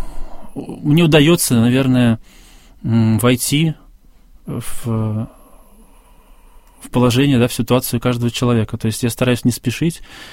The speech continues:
Вообще, мне нравится совет, м, протоиерея Василия Ермакова, который говорил, э, больше слушай, меньше говори. По крайней мере, для молодого священника это точно актуально.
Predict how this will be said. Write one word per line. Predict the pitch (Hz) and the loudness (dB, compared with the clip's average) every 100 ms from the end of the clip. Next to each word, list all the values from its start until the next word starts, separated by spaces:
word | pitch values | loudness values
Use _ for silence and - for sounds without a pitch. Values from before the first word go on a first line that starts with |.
| - - | -12 -2
Вообще, | 123 - 165 135 | 0 2 2 2
мне | 123 131 127 135 135 | 0 -4 -6 2 4
нравится | 143 143 120 - | 6 4 2 0
совет, | - 127 123 110 - - - - - - - - | 0 2 2 0 -8 -20 -20 -20 -20 -20 -12 -2
м, | 127 120 117 113 113 - - 165 - | 2 4 2 0 -2 -8 -14 -14 -4
протоиерея | 123 123 131 | 0 2 4
Василия | 127 120 165 131 | 2 2 2 4
Ермакова, | 120 117 117 113 | 4 4 0 2
который | 113 120 113 | 0 0 0
говорил, | 120 123 117 107 - - - - - - 123 | 0 2 2 0 -4 -18 -20 -20 -20 -8 0
э, | 117 113 110 113 - - - - - - _ - | 2 4 2 -2 -6 -20 -20 -20 -20 -20 _ -16
больше | - 143 127 147 - 139 127 - - | -6 0 4 4 4 2 2 -2 -8
слушай, | - - 156 196 - 110 | -6 0 2 2 0 2
меньше | 113 135 - | 4 2 2
говори. | 131 139 123 101 - - - - _ - - - - - | 0 2 2 -2 -4 -16 -20 -20 _ -20 -18 -20 -20 -8
По | - | -2
крайней | 117 147 151 | 2 4 6
мере, | 151 143 | 4 4
для | 139 | 4
молодого | 139 139 175 190 | 6 6 4 4
священника | 147 - 151 - | 0 0 0 0
это | 156 | -2
точно | - 139 - 110 | 0 0 0 -2
актуально. | - 120 104 98 | 0 0 2 0